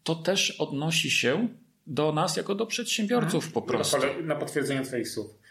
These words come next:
Speaker 2: Widać zatem wyraźnie, że podstawą zdrowia psychicznego jest pewien stopień napięcia,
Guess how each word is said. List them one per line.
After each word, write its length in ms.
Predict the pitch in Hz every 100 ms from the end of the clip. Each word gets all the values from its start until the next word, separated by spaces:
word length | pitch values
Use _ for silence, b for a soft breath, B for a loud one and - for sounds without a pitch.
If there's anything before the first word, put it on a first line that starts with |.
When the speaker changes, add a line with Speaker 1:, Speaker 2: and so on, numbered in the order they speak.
| B B -
Speaker 2:
Widać 360 | 151 247 220
zatem 300 | 175 170 156
wyraźnie, 520 | 135 123 113 107 110 107
że 120 | 113
podstawą 640 | - - - 175 175 165
zdrowia 320 | 123 147 139
psychicznego 720 | - - 123 120 120 110 113
jest 220 | 117 117 -
pewien 240 | 131 135
stopień 360 | - 131 - 123
napięcia, 640 | 120 - 123 113 - -